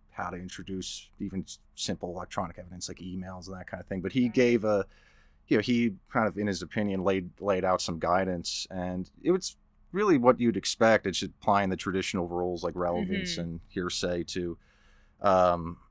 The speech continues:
Speaker 1: to this kind of electronic evidence. But since then, they've kind of condensed that, and, uh, he's, I know that judge has written a number of other, uh, articles on this. Um,
Speaker 2: I think that's a really interesting,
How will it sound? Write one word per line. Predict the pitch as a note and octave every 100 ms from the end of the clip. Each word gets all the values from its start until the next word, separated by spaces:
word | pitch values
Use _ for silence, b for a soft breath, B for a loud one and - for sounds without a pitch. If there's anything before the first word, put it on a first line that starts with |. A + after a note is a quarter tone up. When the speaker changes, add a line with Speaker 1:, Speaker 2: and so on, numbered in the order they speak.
| _ _ _ -
Speaker 1:
to | - G2+
this | F2 G2
kind | - G#2
of | F2
electronic | F2+ - A2+ F#2+
evidence. | F#2 F#2 F#2+
But | C#3+
since | - C#3 -
then, | A2 G#2+
they've | G2+ F2+ - -
kind | -
of | F2+
condensed | - F2 F2+ F2+ -
that, | F#2 F2 E2+
and, | E2+ E2+
uh, | E2 E2 _ _ _ _
he's, | G2+ F2+
I | G2+
know | F#2+ F2+
that | F#2 F#2 D#2+
judge | F#2+ F2+
has | F2+ E2+
written | F2 F2
a |
number | E2+ E2+ F2
of | E2
other, | E2+ F2 E2+ E2
uh, | D#2+
articles | F2+ F2 F2 - F2
on | G2 A2
this. | G#2 G2+ - -
Um, | F#2+ E2+ F2 _ _ B B B
Speaker 2:
I |
think | C4 F4+
that's | G#4+ C#4
a |
really | B3 A#3+ A3+
interesting, | G3+ G3+ A3+ - G#3+ G3 F#3+ F#3 F3+